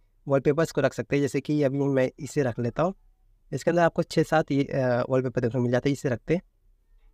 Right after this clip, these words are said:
तो यहाँ पर देख सकते हैं ये वॉलपेपर अभी सेट हो गया है, तो इस तरीके से यहाँ पर वॉलपेपर को आप सेट कर सकते हैं।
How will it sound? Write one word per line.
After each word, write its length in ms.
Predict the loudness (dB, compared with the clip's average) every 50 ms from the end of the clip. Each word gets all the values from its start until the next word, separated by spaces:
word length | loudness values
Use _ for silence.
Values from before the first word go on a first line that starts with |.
| _ _ _ _ _ -20 -20 _ _ _ _ _ _ _ _ 0
तो 60 | 2
यहाँ 220 | 2 2 2 0 0
पर 120 | 0 0
देख 180 | 0 0 0 -2
सकते 240 | -2 -6 -2 0 2
हैं 60 | 2
ये 160 | 4 4 2
वॉलपेपर 420 | 4 4 2 2 0 -2 0 0
अभी 120 | 0 0 0
सेट 260 | -2 -4 -4 -2 -2
हो 60 | -2
गया 120 | 0 0 -2
है, 80 | -2 -6 _ _ _ _ _ _ -2
तो 60 | -2
इस 120 | -2 0 2
तरीके 260 | 0 0 2 0 0
से 100 | 0 2
यहाँ 140 | 0 2 2
पर 80 | 0
वॉलपेपर 440 | 0 2 2 2 2 0 0 0 -2
को 100 | 0 0
आप 80 | 0 0
सेट 200 | 0 -4 -4 -2
कर 120 | -2 -2
सकते 300 | -2 -2 -6 -6 -8 -10
हैं। 100 | -10 -10